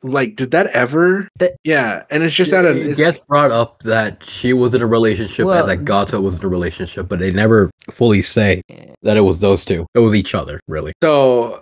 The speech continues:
Speaker 1: when that, when it comes out that, like, she's, she, like, has feel, she had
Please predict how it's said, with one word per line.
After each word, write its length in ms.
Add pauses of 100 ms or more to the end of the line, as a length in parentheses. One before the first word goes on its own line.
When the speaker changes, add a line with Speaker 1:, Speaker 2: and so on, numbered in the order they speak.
Speaker 1:
when 220
that, 280
when 160
it 160
comes 400
out 520
that, 180
like, 460 (280)
she's, 540 (100)
she, 240
like, 280 (180)
has 280
feel, 300
she 200
had 400